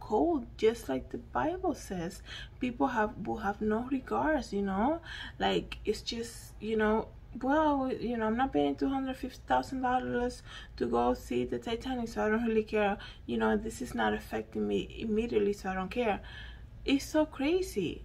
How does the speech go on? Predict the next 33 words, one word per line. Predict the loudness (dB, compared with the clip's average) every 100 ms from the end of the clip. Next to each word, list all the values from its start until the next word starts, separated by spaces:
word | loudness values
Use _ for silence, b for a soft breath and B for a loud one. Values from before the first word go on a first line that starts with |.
| -8
to | -8
see | -2 4 6
that, | 6 2 -2
right? | 4 6 4 0 -10 -16 -16 -16 -12 -10 -8
So | -6 2 2 2 -4 B B B
that's | 2 2
something | 2 2 2 4
that, | 6 6
you | 4
know, | 4 2 -2 -8 -16 -16 -14 -6
just | 2 2 2
to |
point | -4 -2 0 0
out | 0 0
that | -2
we | 0 0
learn | 0 2 2 0
from | -2 -4
this | -4 -6
whole | -4 -4
story, | -8 -8 -4 -2 0 -2
the | -2
sad | -6 -4 0 2 2 0 B B B B 2
outcome | 4 4 0 -4 -4
of | -6 -4
this | -4 -4
whole | -2 -2 -2 -6 -14
Titanic | -10 -8 0 2 2 0 -2 -12
submergible | -14 -12 -4 0 2 2 2 -2 -4
story, | -6 0 2 4 2 0
you | -2
know, | -2 -2
the | -4